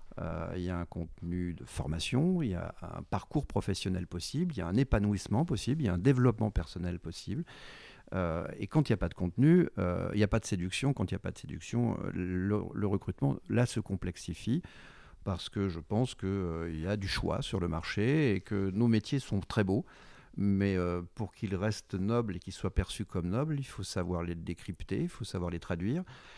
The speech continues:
Et puis, il faut savoir aussi, euh, au-delà du discours, être exemplaire tous les jours sur, euh, euh, les ambitions que nous avons. Je pense que, euh, parler du consommateur et de son expérience est une chose, euh, mais, euh, le vivre et le faire vivre, c'est autre chose.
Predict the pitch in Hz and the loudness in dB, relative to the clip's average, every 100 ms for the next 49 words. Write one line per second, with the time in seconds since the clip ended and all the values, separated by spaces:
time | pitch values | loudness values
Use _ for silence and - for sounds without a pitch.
0 | - 104 - 127 - 113 - 127 101 110 | -6 -4 0 0 0 -4 -2 0 0 0
1 | 107 87 - 151 - 98 95 98 110 90 | 0 -2 -4 -6 -4 -4 -2 0 0 -2
2 | 78 - - 151 123 92 90 85 107 - | -6 -6 -2 -2 0 -2 -2 -2 -4 -4
3 | - 87 85 135 156 - 107 123 95 101 | -4 -2 -2 -4 -4 -6 -6 -4 -6 -8
4 | - - - - - 90 - 92 85 82 | -14 -20 -20 -16 -10 -8 -4 -4 -4 -4
5 | 80 117 - 90 104 190 135 101 92 92 | -2 -4 -2 -2 0 0 -2 -2 -2 -2
6 | 90 92 95 - 120 123 - 113 - - | -4 -6 -6 -4 -2 -2 0 0 -2 -10
7 | - - - 98 92 110 107 107 98 98 | -18 -20 -12 -8 -6 -2 0 0 -2 -6
8 | - 92 87 127 117 92 - 90 85 - | -4 -6 -4 -2 -2 -4 -4 -4 -4 -4
9 | 90 107 - - 87 - 139 175 156 - | -2 -2 -4 -6 -6 -4 -2 -2 -4 -10
10 | - - - - 90 87 85 90 50 - | -20 -20 -16 -8 -6 -4 -6 -6 -8 -4
11 | 98 101 101 - - 82 85 90 113 104 | 0 0 -2 -4 -8 -6 -2 2 2 2
12 | 143 123 98 131 123 107 90 120 185 147 | 2 2 4 2 2 0 0 0 0 -2
13 | - 110 120 - 113 - 90 | -8 -6 -6 -6 -10 -6 -8